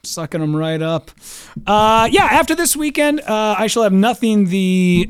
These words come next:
uh, last weekend of April. I'm gonna take that off and just chill. But then the first weekend of May, uh, gonna be headlining Gutties that weekend. I also just found out Victoria Jackson gonna be coming to town. Um, Victoria Jackson, Saturday Night Live.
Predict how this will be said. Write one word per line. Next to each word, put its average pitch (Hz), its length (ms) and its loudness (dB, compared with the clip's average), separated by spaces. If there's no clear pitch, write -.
uh, 151 600 2
last 165 360 2
weekend 170 240 2
of 131 140 -2
April. 135 340 -2
I'm 120 80 -2
gonna 160 160 2
take 160 220 -2
that 147 160 0
off 135 280 0
and 135 120 -2
just 123 200 -6
chill. 135 280 0
But 123 140 -6
then 131 100 0
the 127 80 -4
first 196 320 -2
weekend 151 300 -2
of 127 140 -4
May, 127 520 -2
uh, 127 200 -8
gonna 131 120 -2
be 127 120 -2
headlining 135 420 0
Gutties 127 480 -4
that 123 260 -6
weekend. 127 260 -4
I 147 60 -6
also 339 160 -6
just 320 220 -4
found 196 260 -2
out 214 140 -2
Victoria 208 400 -2
Jackson 143 500 -4
gonna 117 160 -6
be 107 120 -12
coming 117 260 -8
to 107 60 -12
town. 101 400 -12
Um, 131 540 0
Victoria 190 460 -2
Jackson, 160 420 -4
Saturday 175 400 -2
Night 175 200 -2
Live. 175 440 -2